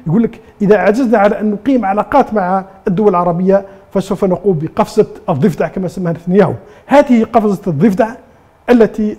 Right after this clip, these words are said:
قفزتها الكيان الصهيوني، آه، إلى اتجاه يعني دول الساحل من أجل محاصرة الدول العربية. ولعل هذا، هذا هو المزعج في دول المغرب العربي، أن الكيان الصهيوني اليوم على السواحل.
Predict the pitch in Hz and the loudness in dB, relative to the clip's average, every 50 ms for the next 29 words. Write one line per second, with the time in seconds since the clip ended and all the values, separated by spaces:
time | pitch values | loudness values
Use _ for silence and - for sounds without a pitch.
0 | - - 254 247 190 220 180 226 208 - 202 202 202 202 175 - 196 185 180 - | -4 2 2 2 2 4 2 2 0 2 2 2 2 2 0 -4 -4 -4 -4 -6
1 | - - 170 160 175 185 202 254 269 285 285 285 - - - - _ _ _ - | -6 -6 -4 -2 2 4 6 6 6 6 4 -2 -8 -18 -20 -20 _ _ _ -20
2 | - _ _ _ _ _ _ _ - 196 196 196 - - - - - 220 220 220 | -20 _ _ _ _ _ _ _ -8 -6 -6 -6 -8 -10 -12 -6 -2 2 2 2
3 | 214 202 214 208 - - 202 170 151 247 233 202 147 - - - - - - _ | 2 2 -2 -8 -6 -4 -4 2 4 6 6 6 4 0 -8 -14 -20 -20 -20 _
4 | _ _ _ - 160 160 185 190 190 - - 170 131 196 233 269 254 185 - - | _ _ _ -8 -6 -4 -4 -4 -4 -4 -4 0 2 4 4 4 4 0 -2 0
5 | - 247 202 - 254 240 - - - - 170 180 180 190 180 165 185 190 170 - | 0 0 0 0 -6 -8 -8 -14 -8 -6 -4 -4 -4 -6 -6 -4 -4 -4 -4 -4
6 | - - 190 185 185 - 196 190 180 - - - - 185 156 160 170 170 156 147 | -4 -2 -2 -2 -2 -2 -2 -2 -2 -6 -12 -10 -8 -4 -2 0 -2 0 2 2
7 | 160 160 151 143 127 123 - - - _ _ _ _ _ _ _ 185 185 - 220 | 2 2 0 -2 -4 -6 -6 -10 -14 _ _ _ _ _ _ _ 0 2 2 2
8 | 240 262 226 240 262 254 240 233 196 202 233 247 247 208 226 240 240 262 269 240 | 4 4 4 4 4 4 4 2 2 2 2 2 2 2 4 4 6 4 4 2
9 | 247 233 208 - - - 214 208 208 - - 160 208 220 214 190 196 196 196 196 | 0 -6 -8 -8 -6 -6 -6 -6 -6 -8 -4 -2 2 2 2 2 2 0 0 0
10 | 196 170 170 190 196 185 180 196 202 - - - - - 190 190 175 - - 185 | -2 0 0 0 0 0 0 -4 -8 -8 -16 -20 -6 -2 -2 -2 -2 2 0 0
11 | 185 170 175 - - 175 175 175 170 156 170 208 208 175 156 151 139 - - - | 0 0 -4 -6 -4 -4 -2 0 0 0 0 0 -2 -2 -6 -10 -10 -12 -6 -2
12 | 160 185 170 - 156 143 | -2 0 0 -2 -6 -12